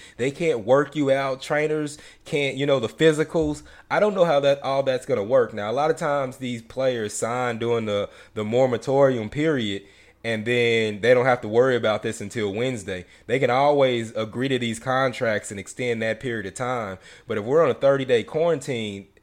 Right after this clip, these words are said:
these players are still gonna have to visit these facilities. They're still gonna have to go through physicals. So this is gonna affect the league a lot. And,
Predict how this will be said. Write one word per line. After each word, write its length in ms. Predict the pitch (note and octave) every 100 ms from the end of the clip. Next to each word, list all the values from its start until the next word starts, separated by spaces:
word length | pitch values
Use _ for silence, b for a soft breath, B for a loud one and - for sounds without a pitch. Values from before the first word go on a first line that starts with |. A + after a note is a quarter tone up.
| _
these 200 | B2+ F3
players 320 | - F3 C#3+
are 60 | A#2+
still 300 | - C3+ E3
gonna 180 | C#3+ B2+
have 180 | B2 A#2+
to 80 |
visit 440 | G2+ A#2 C#3 A#2+ -
these 220 | A2+ G#2+
facilities. 680 | G2+ - D3+ A#2+ A2 G#2 - B B
They're 140 | A2+
still 240 | B2+ D3+ D3
gonna 160 | C3
have 160 | C3 B2+
to 60 | A2
go 180 | B2
through 180 | C3 A#2+
physicals. 680 | A2 C#3 C#3+ B2 - G2+ G2 - B B _ _ _ -
So 260 | D3 C#3
this 220 | B2+ F3 A#3+
is 100 | E3+
gonna 220 | F3 C3
affect 400 | A2 D3 F3 F3
the 80 | A2
league 480 | A2 D3 B2+ G#2 -
a 100 | F#2+
lot. 340 | F#2+ B2 G#2
And, 180 | A2 G2